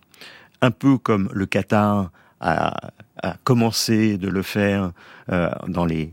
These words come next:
les négociations avec, euh, le, avec le Hamas, euh, à, à Gaza et avec Israël. Euh, voilà, l'Arabie Saoudite peut tenter,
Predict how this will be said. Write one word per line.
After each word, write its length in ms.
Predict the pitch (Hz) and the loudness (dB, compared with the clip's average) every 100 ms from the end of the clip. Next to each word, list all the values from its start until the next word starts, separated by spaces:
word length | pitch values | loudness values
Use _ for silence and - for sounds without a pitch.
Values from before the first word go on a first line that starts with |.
| 117 | -10
les 180 | - 90 | -4 0
négociations 920 | 92 92 98 - 95 - 107 101 95 - | 2 4 2 0 -2 0 0 2 2 0
avec, 460 | 90 82 87 - | -4 -2 -2 -2
euh, 160 | 85 80 | -4 -2
le, 240 | 80 80 85 - 101 104 - - | -4 -4 -6 -8 -10 -12 -16 -8
avec 240 | - 87 - | -6 -4 -6
le 80 | 90 | -4
Hamas, 440 | 85 87 95 - - _ _ _ _ _ - 208 | -2 -2 -2 -8 -16 _ _ _ _ _ -10 -6
euh, 120 | - 110 - | -4 -4 -2
à, 380 | 101 98 92 | -4 -4 -6
à 80 | 104 | -4
Gaza 500 | 87 95 92 95 90 - - - | -2 -2 0 0 -2 -6 -18 -12
et 160 | - 90 | -4 0
avec 240 | 85 87 | 0 0
Israël. 540 | 95 85 90 98 123 160 - _ _ _ _ - | -4 -2 2 2 2 0 -6 _ _ _ _ -2
Euh, 240 | 95 87 - _ _ _ _ | 0 0 -4 _ _ _ _
voilà, 160 | - 95 - | -10 -10 -8
l'Arabie 320 | 135 110 110 98 | -2 0 0 -2
Saoudite 420 | 110 101 110 - | -2 0 -2 -4
peut 220 | - 143 | 0 0
tenter, 540 | - 147 135 147 131 | 2 0 2 0 0